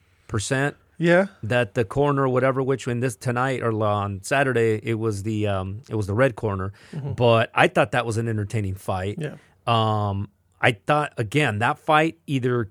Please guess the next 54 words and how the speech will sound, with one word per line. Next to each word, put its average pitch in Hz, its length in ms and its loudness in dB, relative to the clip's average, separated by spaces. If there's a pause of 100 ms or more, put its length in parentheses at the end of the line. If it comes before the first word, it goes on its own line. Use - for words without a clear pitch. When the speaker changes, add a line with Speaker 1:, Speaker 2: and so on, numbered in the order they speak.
Speaker 1:
give 156 140 2
me 214 120 2
a 151 60 2
draw 127 440 0
or 117 160 -2
give 139 180 0
the 139 80 0
fight 156 220 0
to 151 80 -4
Jackie 120 300 -2
Calvo. 98 520 0 (320)
Speaker 2:
Yeah, 180 320 6
no, 156 260 4
I, 143 320 2
I 147 40 -2
thought, 143 400 -2
um, 143 340 -2
you 147 100 -4
know, 131 80 -4
but, 139 380 -6
um, 131 420 -6 (480)
Musino's 165 480 4
the, 143 320 2
you 156 80 0
know, 139 60 -2
former, 151 580 0
uh, 135 240 -2
world 147 220 0
champion. 160 680 0
You 190 120 2
Speaker 1:
Yeah. 151 60 4
Speaker 2:
know, 98 180 0 (440)
she's 156 220 -4
gonna 151 140 0
get 143 140 -2
the 147 60 -4
benefit 147 280 0
of 147 60 -4
the 139 40 -8
doubt 151 340 2
on 139 100 -4
the 131 60 -8
close 147 300 -4
rounds, 151 460 0
and, 131 200 -6
and 127 260 -10
so - 120 -14
that's 127 240 -10
why 127 220 -6
that 120 180 -12
probably 127 240 -10
went 123 160 -14
that 127 180 -14
way. 139 120 -14